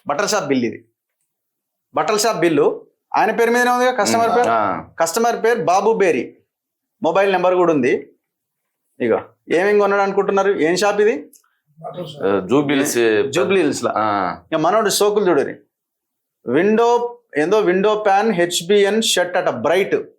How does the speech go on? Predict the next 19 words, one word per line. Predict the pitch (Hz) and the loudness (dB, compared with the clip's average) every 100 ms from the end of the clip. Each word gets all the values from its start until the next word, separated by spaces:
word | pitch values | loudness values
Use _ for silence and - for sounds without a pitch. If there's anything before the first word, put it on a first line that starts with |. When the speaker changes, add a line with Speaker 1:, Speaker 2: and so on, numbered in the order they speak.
| - | -2
Speaker 1:
నాలుగు | 151 190 190 | 0 2 2
వేల | 190 | 2
తొమ్మిది | 214 185 180 185 | 0 0 0 0
వందల | 180 | 0
తొంభై | 185 170 165 | 0 -2 0
తొమ్మిది | 156 151 143 | 0 2 2
రూపాయలు | 143 214 | 2 0
ఉంది | 170 127 | 0 -2
ఒక | 127 | -4
షర్ట్. | - 131 135 | -4 -2 -4
Speaker 2:
ఒక | |
షర్ట్. | - - _ _ - | -6 -12 _ _ -2
Speaker 1:
ఐదు | 156 190 | 0 2
వేల | 190 | 2
షర్ట్ | 175 175 190 | 0 -2 0
కొన్నాడు, | 170 123 | 0 0
పుణ్యానికి | 113 233 247 226 | 0 0 2 0
వచ్చిందే | - 170 123 | 0 0 0
కదా. | 107 | 0